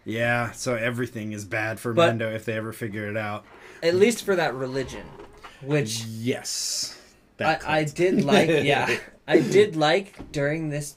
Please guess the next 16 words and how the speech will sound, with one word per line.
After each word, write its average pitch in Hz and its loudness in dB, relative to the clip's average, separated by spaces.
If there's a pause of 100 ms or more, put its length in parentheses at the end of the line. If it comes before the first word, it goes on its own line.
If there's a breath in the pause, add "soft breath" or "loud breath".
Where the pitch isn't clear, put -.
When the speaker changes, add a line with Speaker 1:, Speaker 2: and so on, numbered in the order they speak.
Speaker 2:
part 143 -2
that 123 -8
he's 131 -12
taking 151 -8
his 139 -6
helmet 143 -4
off, 127 -6
how - -4
uncomfortable 135 -10
he 123 -12
looked. 110 -14 (600 loud breath)
Speaker 1:
Yeah, 110 0
Speaker 2:
You - -2
know, 135 0
Speaker 1:
he 123 0
Speaker 2:
'cause - -2